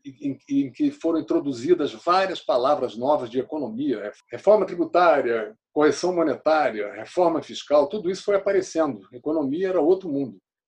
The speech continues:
E aquilo ali começou a aparecer nos jornais, essas expressões econômicas. As editorias economi-, de economia apareceram. Esse movimento hippie foi uma mudança de comportamento na sociedade fantástica. A ref-, a revolução sexual com a pílula anticoncepcional.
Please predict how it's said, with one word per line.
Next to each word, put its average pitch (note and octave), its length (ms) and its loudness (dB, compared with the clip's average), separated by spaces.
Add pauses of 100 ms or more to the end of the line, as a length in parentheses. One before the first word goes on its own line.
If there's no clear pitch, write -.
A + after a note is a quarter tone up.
E C#3+ 80 4
aquilo D#3 240 6
ali D3 160 2
começou E3 340 -4
a - 20 2
aparecer E3+ 480 -2
nos F3+ 160 -6
jornais, C#3+ 480 -6
essas G#2+ 240 -14
expressões B2 560 -8
econômicas. A#2 580 -10 (260)
As B2+ 120 -10
editorias D#3 500 2
economi-, C3 500 -6
de A#2+ 120 -8
economia A2+ 440 -6
apareceram. B2 680 -4 (340)
Esse A#3 240 -4
movimento E3 540 -2
hippie C#3 340 -6
foi E3 280 -4
uma D#3 120 -4
mudança D3 480 -4
de C3+ 80 -18
comportamento C#3+ 880 -6
na B2 120 -8
sociedade B2+ 600 -4
fantástica. C#3+ 800 -8 (500)
A E3+ 140 2
ref-, E3+ 280 -2
a D3+ 240 4
revolução F#3+ 560 0
sexual D#3 600 -2
com - 80 -12
a A#2 60 -12
pílula C#3 360 0
anticoncepcional. A2+ 920 -8